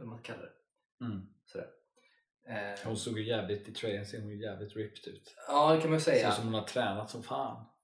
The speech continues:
Speaker 1: Ja, det, det har hon nog gjort allihopa. Man kan ju verkligen se det som att om man tittar på en film som, eh, vi ska se alldeles snart idag, eh, Black Panther,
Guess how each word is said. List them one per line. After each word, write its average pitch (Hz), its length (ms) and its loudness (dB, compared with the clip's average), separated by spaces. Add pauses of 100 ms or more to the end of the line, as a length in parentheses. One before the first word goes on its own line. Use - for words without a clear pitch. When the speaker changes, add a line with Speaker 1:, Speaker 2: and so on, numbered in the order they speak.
(120)
Speaker 1:
Ja, 135 380 4
det, 135 280 0
det 127 60 -2
har 135 100 2
hon 143 100 -2
nog 117 160 -2
gjort 110 180 -8
allihopa. 113 540 -4
Man 120 140 4
kan 131 100 2
ju 139 60 4
verkligen 127 220 4
se 143 220 4
det 120 60 8
som 120 200 2
att 110 120 -2
om 117 60 0
man 117 120 -2
tittar 123 240 -2
på 113 400 0 (220)
en 117 140 -6
film 113 220 -2
som, 110 320 -6
eh, 107 220 -4 (180)
vi 156 400 4
ska - 180 0
se 107 280 0 (140)
alldeles - 440 -8
snart 170 360 0
idag, 135 420 0 (100)
eh, 104 420 -2 (680)
Black 113 280 0
Panther, 151 460 0